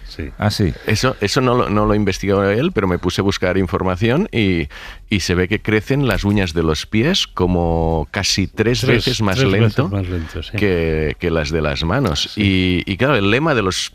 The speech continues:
Speaker 3: premios I G Nobel es, eh, investigaciones que primero te hacen reír y después te hacen pensar. Que esto es la idea del, del fundador, que yo lo conocí cuando estuve en Boston, de Mark Abrams,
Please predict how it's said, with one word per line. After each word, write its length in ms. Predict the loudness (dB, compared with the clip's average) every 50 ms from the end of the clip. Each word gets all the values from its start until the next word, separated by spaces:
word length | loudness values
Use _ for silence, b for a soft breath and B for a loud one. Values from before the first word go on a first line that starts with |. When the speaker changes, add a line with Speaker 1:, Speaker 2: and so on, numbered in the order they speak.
| -16 -8
Speaker 3:
premios 500 | -2 0 0 2 2 2 0 0 0 -2 -2 -2 -4 -6 -8 -6
I 120 | -4 -4
G 180 | -2 0 0 0
Nobel 420 | 2 0 0 2 2 0 0 -2 B B B B B B B _
es, 440 | -2 0 2 2 2 0 0 -2 -2 -2
eh, 400 | -2 0 0 2 2 0 0 0 0
investigaciones 1000 | -2 0 0 0 -2 0 0 0 0 0 -2 0 0 0 2 2 0 0 -2 -4
que 180 | -4 -2 -4 -2
primero 480 | 0 -2 0 2 2 2 2 2 0
te 120 | 0 0 -2
hacen 280 | 0 0 -2 -2 -2
reír 480 | -2 -2 -2 0 0 0 0 -2 -4 -8 B B B B B B -4
y 120 | -2 0 2
después 500 | 2 2 0 0 -2 -2 -2 -2 0 0
te 100 | -2 -2
hacen 280 | 0 0 -2 -2 -2
pensar. 640 | -2 -2 -4 -2 -2 -2 -2 -2 -4 -6 -10 -16 -20 -20 -20 -14 -6
Que 100 | -4 -2
esto 200 | -2 0 0 0
es 120 | 0 0 0
la 100 | 0 0
idea 300 | 0 0 0 0 0 0
del, 240 | 0 0 -2 -2 -2
del 160 | -4 -4 -4
fundador, 440 | -4 -4 -4 -2 0 0 0 0 0
que 80 | 0
yo 40 | 0
lo 80 | 0 0
conocí 280 | 0 0 0 -2 -2
cuando 180 | -2 -2 -2 -2
estuve 180 | -2 -2 -2
en 80 | 0 0
Boston, 300 | 0 -2 -2 -2 -4 -2
de 120 | -2 -2
Mark 260 | -2 -2 -4 -2 -2 -2
Abrams, 480 | -2 -2 0 0 0 0 -2 -2 -4